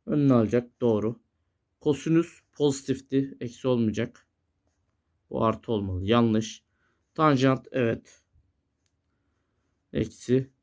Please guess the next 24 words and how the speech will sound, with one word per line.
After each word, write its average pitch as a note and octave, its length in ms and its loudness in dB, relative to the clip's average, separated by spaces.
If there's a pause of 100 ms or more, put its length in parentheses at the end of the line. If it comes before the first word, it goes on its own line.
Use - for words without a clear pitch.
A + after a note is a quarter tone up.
(140)
Kotanjant A#2 680 -2 (120)
eksi. C#3+ 560 -2 (380)
Sekant - 800 -4 (480)
bir F3+ 220 -2
bölü A2 240 2 (120)
cos D#3+ 320 -2
demek. D#3+ 460 0 (640)
Kosinüs D3 480 -6
artı C#3+ 340 0
olduğu D3 180 0
için E3+ 260 -8
bu C#3+ 100 -4
da A#2+ 120 4
artı F#2+ 240 -8
olmalı. G#2 440 -6 (560)
Bu D3+ 80 -8
da G#2 140 0
değil. F#2+ 240 -2
Yani B2 420 2 (180)
üç - 220 -12
tanesi A2+ 500 -8 (480)
doğru C3 240 4
olmuş A2+ 260 -2
oluyor. F#2+ 300 -10